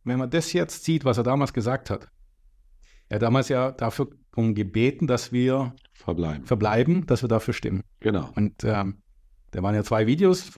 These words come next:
Speaker 1: pro und contra.
Speaker 2: Genau.
Speaker 1: Und er hat sich damals eingesetzt. Und jetzt sind ein paar Wochen vergangen und jetzt sagte es, die Grü-, die Ampel hat keine,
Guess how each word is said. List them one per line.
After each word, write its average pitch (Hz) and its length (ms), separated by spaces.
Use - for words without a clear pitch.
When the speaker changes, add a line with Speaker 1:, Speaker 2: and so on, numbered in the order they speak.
Speaker 1:
pro 139 200
und 113 120
contra. 185 460
Speaker 2:
Genau. - 320
Speaker 1:
Und 107 100
er 117 140
hat 120 100
sich 131 160
damals 117 320
eingesetzt. 107 340
Und 107 80
jetzt 147 300
sind 139 220
ein - 60
paar 135 160
Wochen 170 280
vergangen 143 500
und 123 120
jetzt - 280
sagte - 340
es, 123 260
die 110 160
Grü-, 151 300
die 110 180
Ampel 123 220
hat 127 120
keine, 110 320